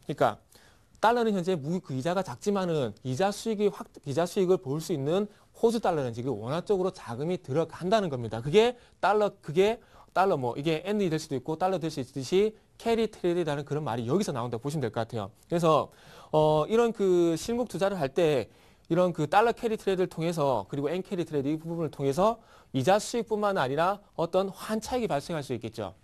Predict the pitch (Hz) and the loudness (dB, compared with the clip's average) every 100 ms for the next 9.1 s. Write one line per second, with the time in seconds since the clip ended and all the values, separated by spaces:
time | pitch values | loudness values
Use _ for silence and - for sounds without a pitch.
0 | _ 147 127 95 - _ _ _ _ _ | _ 2 2 0 -12 _ _ _ _ _
1 | _ - - - - - - 240 - 185 | _ -14 -12 -20 -18 -4 2 2 4 2
2 | 156 180 - 160 151 147 143 139 135 127 | 2 -2 -4 -2 0 2 2 4 2 0
3 | - - _ - 220 240 220 127 170 208 | -6 -18 _ 0 2 4 0 -2 -2 0
4 | 160 127 87 _ - 185 190 143 139 151 | 0 -2 -6 _ -2 0 0 -2 -2 2
5 | 175 202 147 143 185 190 135 127 110 98 | 2 2 0 0 0 0 -2 -2 -2 -4
6 | - - 220 214 214 175 135 147 139 156 | -6 0 0 2 0 0 -2 -2 -2 -2
7 | 175 147 139 107 - - 196 226 196 147 | -2 0 -2 -4 -10 0 2 2 0 -4
8 | 160 135 143 143 143 165 139 131 160 196 | -4 -2 -4 -4 -4 -4 -2 0 2 2
9 | 214 | 0